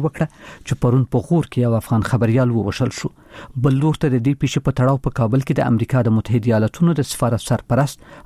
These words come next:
راس ویلسن وویل چې د بیان پر ازادۍ حملې بوږنوونکې دي او باید پای ته ورسیږي.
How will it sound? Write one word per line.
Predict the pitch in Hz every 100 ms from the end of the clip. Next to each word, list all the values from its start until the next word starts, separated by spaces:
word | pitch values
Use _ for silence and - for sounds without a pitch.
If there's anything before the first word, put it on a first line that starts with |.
| 123
راس | 110 -
ویلسن | 131 117 - 110 104
وویل | 120 165 185
چې | - - - 151
د | 131 156
بیان | 185 160
پر | 127 -
ازادۍ | 113 117 95 110 110
حملې | 104 110 135 104
بوږنوونکې | 117 104 123 170 - 151
دي | 156 - -
او | 117 107 120
باید | 117 - 147
پای | 101
ته | 117 110
ورسیږي. | - - 123 -